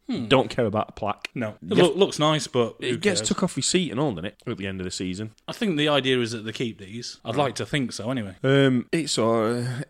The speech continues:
Speaker 2: if the club get promoted this season, it's, uh, sound. But it's also a warning that if that's what they're gonna charge for this kind of offer,
Speaker 1: Hmm.
Speaker 2: how much a season ticket's gonna be if we get promoted?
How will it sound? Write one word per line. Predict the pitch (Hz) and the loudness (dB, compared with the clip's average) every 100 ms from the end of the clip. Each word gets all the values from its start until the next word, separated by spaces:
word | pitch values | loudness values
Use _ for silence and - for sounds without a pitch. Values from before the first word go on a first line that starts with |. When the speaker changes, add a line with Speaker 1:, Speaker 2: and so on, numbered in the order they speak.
| _ | _
Speaker 2:
if | 175 165 - - | 2 2 -4 -4
the | 160 | -2
club | - 147 | 0 0
get | 123 - | -2 -2
promoted | 117 131 101 | -2 0 0
this | 90 98 | -2 -2
season, | 127 117 82 87 104 | 0 0 0 -6 -8
it's, | 98 87 - - | -8 -6 -6 -4
uh, | 101 101 98 | -2 -2 -6
sound. | - - 104 113 95 - - - | -8 -6 -4 -4 -8 -14 -20 6
But | 120 110 | 6 8
it's | 107 98 | 2 4
also | 139 - 131 | 4 6 4
a | |
warning | 104 101 135 139 87 98 - | 4 6 6 6 2 -2 -4
that | 151 | -4
if | 135 - | -4 2
that's | 180 175 | 2 2
what | 185 | 0
they're | 156 | 2
gonna | 156 | 0
charge | 139 143 135 127 | 2 4 4 2
for | - | 0
this | 131 135 | -2 -2
kind | - 131 123 | -2 -2 0
of | 117 - _ - | -2 -4 _ -4
offer, | 123 - 82 95 - | -2 -4 -6 -6 -4
Speaker 1:
Hmm. | 143 101 101 | -4 -4 -6
Speaker 2:
how | - 139 | -4 -2
much | 139 143 | 0 0
a | 127 | 2
season | 143 131 113 | 4 2 0
ticket's | 110 95 | -4 -6
gonna | - 92 | -4 -2
be | 87 | 0
if | 90 | -2
we | - | -2
get | 90 | -6
promoted? | - 92 95 82 | -4 -4 -4 -6